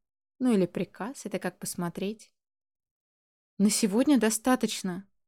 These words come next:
Буквально взвизгнул он и на всякий случай закрылся рукой. А я что? Я девочка послушная.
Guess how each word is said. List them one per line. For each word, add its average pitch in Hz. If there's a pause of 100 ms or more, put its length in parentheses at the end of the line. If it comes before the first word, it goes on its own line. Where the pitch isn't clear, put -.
(560)
Буквально 214
взвизгнул 180
он 226
и 302
на 330
всякий 277
случай 202
закрылся 190
рукой. 196 (640)
А 214
я 190
что? - (120)
Я 185
девочка 196
послушная. 269